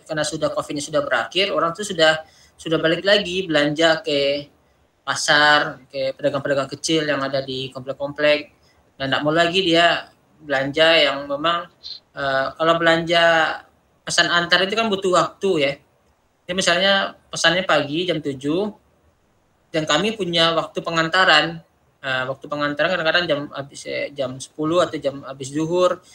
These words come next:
Karena kami, kalau kami ngantar itu selalu nunggu, eh, ada dua tiga pelanggan yang lain baru bisa jalan. Karena nanti kalau satu pelanggan satu diantar langsung berat di ongkos.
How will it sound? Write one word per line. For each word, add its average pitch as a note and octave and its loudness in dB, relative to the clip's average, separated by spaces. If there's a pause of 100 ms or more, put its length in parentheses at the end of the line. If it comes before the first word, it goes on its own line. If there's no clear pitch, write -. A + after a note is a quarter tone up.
(180)
Karena G3 0
kami, F3 -2 (200)
kalau D3+ -4
kami D3+ -2
ngantar D#3 2
itu G3+ -4
selalu E3+ -2
nunggu, E3 -2 (320)
eh, D3 -2 (100)
ada D#3 0
dua D#3 0
tiga D3+ 0
pelanggan D3+ 2
yang C#3 -2
lain C#3+ -2 (580)
baru E3+ 0
bisa E3+ 0
jalan. D#3+ 4
Karena F#3 0
nanti E3 -6
kalau E3 2
satu D#3 -2
pelanggan D#3+ 0
satu D#3+ -6
diantar D#3 -2
langsung E3+ -2
berat D#3 4
di G#3 -2
ongkos. - -4